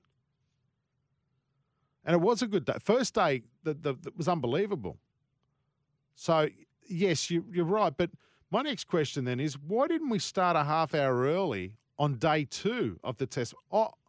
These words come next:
I got ready. I turned the radio on to S E N, ready for the cricket to kick off a half hour early 'cause we had to make up twelve. No,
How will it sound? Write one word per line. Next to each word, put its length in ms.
I 140
got 200
ready. 200
I 60
turned 260
the 60
radio 420
on 140
to 100
S 180
E 120
N, 240
ready 480
for 360
the 140
cricket 320
to 60
kick 240
off 160
a 80
half 240
hour 180
early 260
'cause 160
we 60
had 100
to 60
make 220
up 120
twelve. 300
No, 200